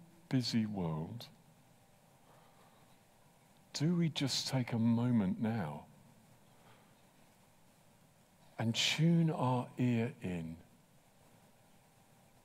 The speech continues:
to hear the Lord calling you? It could be like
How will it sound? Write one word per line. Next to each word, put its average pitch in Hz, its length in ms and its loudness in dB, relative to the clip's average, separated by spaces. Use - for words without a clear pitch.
to - 160 -8
hear 120 400 -2
the 110 100 -6
Lord 95 480 -6
calling 87 480 -6
you? 87 180 -4
It 160 160 -6
could 220 240 4
be 113 200 6
like 107 520 2